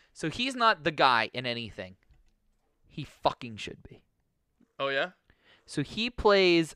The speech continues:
Speaker 1: um, where's my little, okay. Uh, I said powerful, like incredible, like Denzel in Malcolm X.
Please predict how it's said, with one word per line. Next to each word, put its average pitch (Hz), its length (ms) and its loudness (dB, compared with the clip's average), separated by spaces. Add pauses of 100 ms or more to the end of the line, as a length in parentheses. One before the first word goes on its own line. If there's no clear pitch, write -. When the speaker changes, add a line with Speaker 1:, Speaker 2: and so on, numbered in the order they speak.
Speaker 1:
um, 131 480 4 (2000)
where's 120 240 -8
my 123 120 -8
little, 113 320 -2 (100)
okay. 113 200 -6 (460)
Uh, 139 520 8 (920)
I 170 160 8
said 147 520 8 (240)
powerful, 135 720 8
like 160 240 6
incredible, 127 640 2
like 131 240 -2
Denzel 170 680 6
in 151 140 -2
Malcolm 131 360 4
X. 92 280 -6